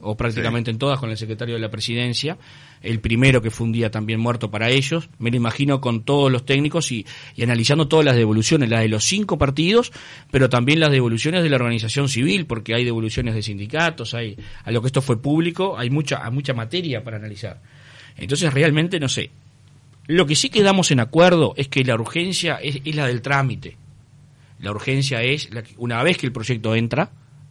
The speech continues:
Speaker 1: ¿verdad? El Parlamento tiene ese trámite urgente, pero tampoco nos podemos desesperar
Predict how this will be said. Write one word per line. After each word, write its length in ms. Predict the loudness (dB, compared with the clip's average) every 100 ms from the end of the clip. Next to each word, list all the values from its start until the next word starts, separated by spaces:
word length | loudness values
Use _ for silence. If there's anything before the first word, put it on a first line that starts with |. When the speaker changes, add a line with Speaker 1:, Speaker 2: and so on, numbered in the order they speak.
| -6
Speaker 1:
¿verdad? 260 | -2 0
El 80 | 0
Parlamento 640 | -2 -4 -2 -2 -4 -6 -8 -16 -20 -2
tiene 240 | 2 2
ese 140 | 0 -2
trámite 360 | -2 -2 -4
urgente, 380 | -4 -2 -2 -4
pero 300 | 2 4 4 0 -20 -20 -18 -4
tampoco 380 | -2 2 4 4
nos 100 | 4
podemos 300 | 4 4 2
desesperar 640 | 0 -4 -2 2 2 0